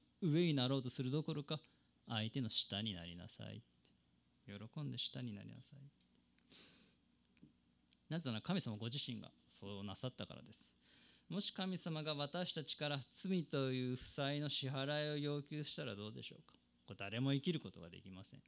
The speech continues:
誰でも六千億円の借金したら、い-、もう明日から生きていくことできません。まあ、死ぬしかないです。そ-、そす-、そうするなら、もうその人との関係は破綻してしまいます。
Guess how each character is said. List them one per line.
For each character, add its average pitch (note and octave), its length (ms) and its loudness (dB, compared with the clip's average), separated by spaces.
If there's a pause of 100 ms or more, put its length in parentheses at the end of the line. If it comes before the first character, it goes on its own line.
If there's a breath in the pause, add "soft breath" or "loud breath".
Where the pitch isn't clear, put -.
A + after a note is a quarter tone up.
(560)
誰 G2+ 200 -2
で G#2 80 -8
も A#2+ 80 -2
六 C3 260 0
千 B2 300 0
億 C#3 160 -2
円 A2+ 100 -2
の G2 60 -4
借 G#2 260 -2
金 A#2 160 2
し - 100 2
た G#2 60 -2
ら、 F#2 100 -4
い-、 G2+ 220 -4
も G2+ 140 -6
う - 60 -4
明 G2 60 -4
日 - 160 -2
か F#2 120 -4
ら F2+ 80 -4
生 G#2+ 80 -6
き - 80 -8
て G2+ 100 -8
い F#2 40 -10
く - 40 -18
こ F2 60 -16
と F2 100 -12
で F2 100 -16
き - 80 -14
ま F#2+ 120 -8
せ A2 80 -12
ん。 - 20 -10 (140)
ま A2+ 60 -10
あ、 - 20 -4
死 G#2 160 -4
ぬ G#2+ 80 -6
し - 100 -8
か G2+ 80 -8
な F#2+ 140 -8
い G2+ 60 -10
で F#2+ 100 -16
す。 - 180 -20 (1080 loud breath)
そ-、 A#2 120 -8 (2250 loud breath)
そ D3+ 80 -2
す-、 E3+ 280 -2
そ F3 160 -2
う E3+ 40 0
す F3+ 120 -4
る F3+ 120 0
な E3 120 0
ら、 D#3+ 120 0 (160)
も B2 100 0
う A2+ 60 2
そ - 100 -2
の C3 100 6
人 C3 160 0
と G#2 120 -8
の G2 100 -8
関 G#2 300 -10
係 A2+ 140 -4
は A2+ 100 -4
破 A2 80 -6
綻 A2 240 -2
し - 60 -4
て B2 60 -2
し C3 160 0
ま B2+ 120 0
い - 20 -2
ま C3+ 160 -2
す。 - 240 -14